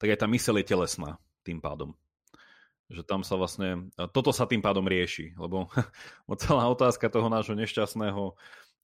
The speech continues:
a, mind-body problému, ako nám ho už, e, zosnulý Descartes nechal, keďže to je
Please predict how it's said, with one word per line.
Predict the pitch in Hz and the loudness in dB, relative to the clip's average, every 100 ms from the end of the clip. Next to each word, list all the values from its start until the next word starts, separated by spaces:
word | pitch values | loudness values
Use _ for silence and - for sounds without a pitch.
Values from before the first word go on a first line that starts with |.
| - | -4
a, | 95 92 - 60 | -2 -2 -4 -2
mind-body | 101 117 110 101 104 101 | 2 4 4 4 4 2
problému, | 104 101 104 101 98 | 2 4 4 4 2
ako | 95 | 2
nám | 98 98 92 | 0 0 0
ho | 95 92 92 90 _ | 0 0 0 -4 _
už, | - 90 87 - - | -12 -12 -12 -12 -4
e, | 87 85 85 _ _ - - _ - | 0 0 -4 _ _ -20 -20 _ -12
zosnulý | - - 92 113 - 107 101 90 | -10 -6 0 0 0 -2 0 2
Descartes | 104 101 107 95 | 2 4 0 2
nechal, | 107 110 85 87 104 - _ _ | 0 0 0 -2 -2 -8 _ _
keďže | - 98 | -14 -14
to | - | -6
je | 101 | 0